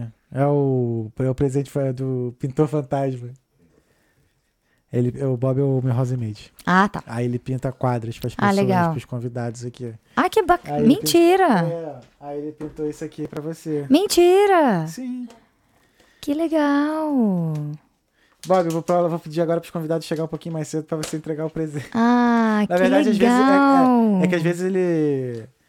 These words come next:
Speaker 1: ele pinta durante o episódio. E aí ele entrega aqui, ó.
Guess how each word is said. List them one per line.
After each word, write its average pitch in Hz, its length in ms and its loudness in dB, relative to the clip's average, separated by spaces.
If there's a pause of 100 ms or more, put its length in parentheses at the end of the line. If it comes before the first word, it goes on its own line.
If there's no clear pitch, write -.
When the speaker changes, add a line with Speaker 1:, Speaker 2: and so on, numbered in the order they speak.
(160)
Speaker 1:
ele 147 220 0
pinta 160 680 -6
durante 160 720 -2
o 196 140 -2
episódio. 139 600 -6 (580)
E 135 100 -10
aí 131 140 -6
ele 139 220 -10 (140)
entrega 120 260 -18
aqui, 113 220 -18
ó. 110 200 -14